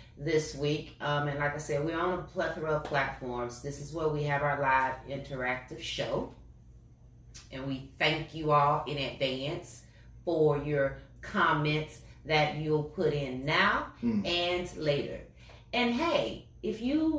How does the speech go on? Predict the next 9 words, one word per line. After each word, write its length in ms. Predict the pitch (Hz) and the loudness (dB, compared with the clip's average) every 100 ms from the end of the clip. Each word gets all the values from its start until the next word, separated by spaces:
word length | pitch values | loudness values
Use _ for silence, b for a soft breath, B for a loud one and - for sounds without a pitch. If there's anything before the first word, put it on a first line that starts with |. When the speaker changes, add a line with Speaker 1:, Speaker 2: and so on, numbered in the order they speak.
| 254 | 2
Speaker 1:
really 400 | 285 302 302 277 | 2 4 4 6
are 220 | 262 233 | 6 4
enjoying 640 | 208 190 214 233 254 247 | 0 0 0 0 0 0
this 380 | 247 254 247 - - | 0 -2 -4 -6 -2
episode 680 | 240 240 240 240 226 233 - | -2 -2 -2 4 6 6 4
or 220 | 190 180 | 4 4
any 420 | - 202 220 226 | 2 -4 -2 0
other 220 | 208 208 277 | 0 0 0
episode, 640 | 196 196 - 220 220 220 | -2 -6 -4 -2 -2 -4